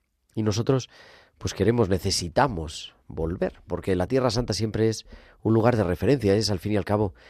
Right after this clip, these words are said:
la Iglesia Madre de Jerusalén, donde nosotros hemos empezado a caminar y donde, pues por cosas del destino, este pasado verano, el,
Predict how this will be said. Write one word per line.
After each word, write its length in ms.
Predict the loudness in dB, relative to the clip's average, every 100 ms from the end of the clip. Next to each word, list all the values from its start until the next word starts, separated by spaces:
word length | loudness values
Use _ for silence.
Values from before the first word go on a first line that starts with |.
| _
la 120 | -2
Iglesia 300 | 0 2 2
Madre 260 | 2 4 4
de 80 | 2
Jerusalén, 720 | 0 -2 0 2 2 -2 -10 _ _ _ _ -6
donde 560 | -2 -2 0 0 0
nosotros 400 | -2 -4 -4 -4
hemos 200 | -6 -6
empezado 480 | -6 -6 -2 -2 0
a 580 | 0 -2 -6 -8 -12 -16 _
caminar 440 | -6 -4 -2 -4 -6 _ _ _ -20 -20 -20 -2
y 100 | 6
donde, 480 | 8 8 6 4 0 _ _ _ _ -10
pues 160 | -10 -4
por 200 | -4 0
cosas 300 | 0 0 0
del 160 | 2
destino, 460 | 2 0 -2 -2 -4
este 880 | -6 -6 -2 0 0 0 0 -2 -4 -10 -18 _ _ _ _ -10
pasado 300 | -4 -2 0
verano, 320 | 0 -2 -4
el, 280 | -6 -10